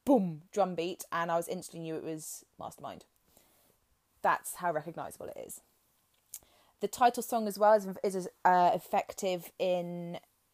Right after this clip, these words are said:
inciting fear in panic and panic into the contestants. As the contestants' round comes close to a close, you've got to cue the music, you've got the countdown,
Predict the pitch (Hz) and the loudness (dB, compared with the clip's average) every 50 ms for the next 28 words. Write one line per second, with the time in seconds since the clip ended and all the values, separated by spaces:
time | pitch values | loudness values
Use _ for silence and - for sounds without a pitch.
0 | _ _ _ _ _ _ _ - 190 185 180 175 - - - 202 185 175 175 - | _ _ _ _ _ _ _ -4 -4 -4 -6 -8 -8 -4 0 2 2 2 0 -4
1 | - - 185 175 170 - - - 190 180 180 180 175 - - 175 175 170 165 - | -10 -10 -8 -10 -10 -12 -6 -2 0 2 4 4 2 2 -2 -6 -6 -8 -10 -12
2 | - - - 226 214 196 240 262 - - 175 175 175 - 208 208 226 226 - 208 | -14 -8 2 6 6 6 6 6 2 -2 -4 -4 -2 -4 -2 -2 -2 -2 -4 -6
3 | 196 - - 190 175 - - 185 - 202 - - - 294 339 311 - - - - | -6 -6 -8 -10 -10 -8 -8 -4 -4 -4 -4 0 -2 -2 -2 -2 -6 -8 -8 -8
4 | - - - - - - - - _ _ _ - 196 196 185 - - - 208 - | -12 -20 -20 -20 -20 -20 -20 -20 _ _ _ 4 4 4 4 0 -6 -6 -4 -4
5 | - - - - 208 196 - - - - - - - - _ _ _ 190 196 190 | -4 -4 -4 -6 -6 -6 -6 -8 -8 -8 -8 -8 -10 -14 _ _ _ -4 -2 -2
6 | 180 180 180 - - 180 175 - - 185 170 165 - - 165 - - - 202 202 | -2 -2 -4 -8 -10 -12 -12 -10 -6 -4 -4 -4 -4 -12 -14 -14 -6 -4 -2 0
7 | 202 202 202 208 208 202 190 - - - 196 185 - - - - - 240 214 180 | 0 0 0 0 -2 -4 -6 -10 -10 -10 -8 -6 -6 -6 -6 -6 -6 -6 -6 -4
8 | 185 202 220 220 202 226 220 196 - _ - - 196 - - - 196 - - 220 | -4 -4 -4 0 2 2 2 2 0 _ -12 -12 -4 -4 -4 -4 -4 -8 -6 -6
9 | 214 - - - 214 202 202 196 196 196 196 196 196 | -6 -6 -6 -4 -4 -2 -2 -2 -2 -2 -4 -6 -8